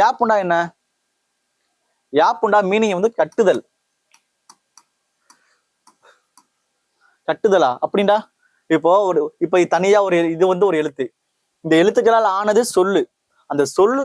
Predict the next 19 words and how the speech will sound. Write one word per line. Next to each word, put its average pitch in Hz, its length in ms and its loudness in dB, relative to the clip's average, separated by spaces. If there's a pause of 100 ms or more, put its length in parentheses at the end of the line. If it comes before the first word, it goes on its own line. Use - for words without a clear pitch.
கரு-, 208 200 -2 (320)
தரக்கூடிய 202 580 2 (100)
மைய 196 160 2 (100)
கருத்து 202 280 0
தான் 247 120 -2 (160)
பொருள். 208 280 2 (2000)
அந்த 143 140 0 (240)
பொருள்களை 226 540 2 (400)
முறைப்படி 240 400 0
வ-, 202 200 2
வ-, - 100 -6 (200)
முறைப்படுத்தி 233 720 0
ஒரு 196 180 0
செய்யுளா 247 340 2 (100)
அமைக்கிற 233 380 0
பத்தியெல்லாம், 196 360 2
அதுதான் 196 280 0
யாப்பு. 143 240 -2 (960)
புரியுதா? 185 300 2